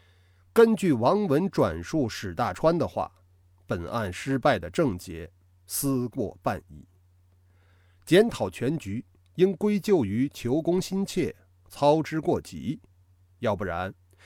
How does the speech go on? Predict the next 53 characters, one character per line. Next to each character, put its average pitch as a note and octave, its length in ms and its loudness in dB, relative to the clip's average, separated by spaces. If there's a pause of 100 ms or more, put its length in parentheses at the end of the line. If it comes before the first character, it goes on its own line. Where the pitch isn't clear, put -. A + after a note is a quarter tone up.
(100)
像 F#3 220 4
这 A3 180 2
种 A2 160 -2
不 G3 240 -2
可 - 180 -6
多 F3+ 240 4
得 C3 320 -2
而 G#2 120 -4
又 A#2 100 -4
非 F#3+ 260 2
常 C3 240 -4
深 G3 320 4
入 G3 160 -2
的 G2+ 80 -2
内 D3 280 4
线 F#2 280 -2
关 A#2 280 0
系， - 260 -8 (320)
只 F#2+ 160 -8
要 E2 140 -10
稍 F#3+ 300 8
微 E3+ 260 2
有 A2 120 0
点 F#2+ 200 -6
耐 A#2+ 200 0
心， G#2 320 -6 (300)
从 E3 320 0
容 C3 220 0
布 D3 180 0
置， - 220 -8 (400)
早 F#2 220 0
晚 C#3 300 2
有 E2+ 160 -8
一 F#2 140 -8
天 F2 260 -10 (200)
会 F2+ 160 -4
遇 A2+ 180 -4
到 E2 220 -6
更 E3 200 2
好 - 280 -10
的 F2+ 140 -16
机 A#2+ 260 -2
会， - 200 -8 (800)
不 A3 120 2
仅 C#3+ 160 2
可 D#3+ 160 0
以 C3+ 160 0
圆 G#2+ 200 -2
满 D3+ 300 0
达 G2 180 -2
成 C3+ 240 -2
任 D3+ 240 4
务， E2+ 160 -12